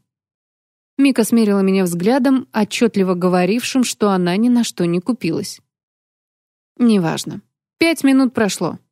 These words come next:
сказала я Эндрю. «Выметайся». Мика склонила голову набок и уставилась на меня с беспокойством. «Что случилось? У тебя такой вид, как будто ты вот-вот кого-нибудь прикончишь».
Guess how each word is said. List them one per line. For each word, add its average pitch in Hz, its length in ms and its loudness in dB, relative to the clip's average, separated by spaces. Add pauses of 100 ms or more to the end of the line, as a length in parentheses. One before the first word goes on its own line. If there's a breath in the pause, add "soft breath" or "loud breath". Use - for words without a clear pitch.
(320)
сказала 185 380 0
я 175 260 0
Эндрю. 175 300 -4 (340)
«Выметайся». 185 800 0 (1080)
Мика 247 360 2
склонила 220 460 0
голову 190 360 0
набок 240 460 0 (100)
и 226 100 2
уставилась 220 680 0
на 214 60 0
меня 180 280 0
с 160 60 -6
беспокойством. 170 800 -6 (960)
«Что - 260 -2
случилось? 240 640 0 (360)
У 302 60 0
тебя 277 240 2
такой 277 300 2
вид, 311 180 0
как 240 160 0
будто 254 220 0
ты 254 140 0
вот-вот 262 420 0
кого-нибудь 269 500 2
прикончишь». 233 640 -2